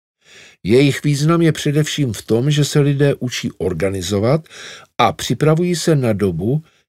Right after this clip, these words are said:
kdy bude moc nové aristokracie narušena jejími vnitřními problémy. Je ale zapotřebí, aby si obránci civilizace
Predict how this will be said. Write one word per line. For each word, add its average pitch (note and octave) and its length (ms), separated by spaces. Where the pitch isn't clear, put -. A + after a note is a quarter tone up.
kdy A#2 160
bude A#2+ 260
moc F#2+ 420
nové D3 280
aristokracie C3+ 800
narušena B2+ 720
jejími B2 460
vnitřními A#2 760
problémy. G2 720
Je A#2 180
ale A#2 180
zapotřebí, F2 920
aby F#2 220
si - 240
obránci A#2 720
civilizace A2+ 760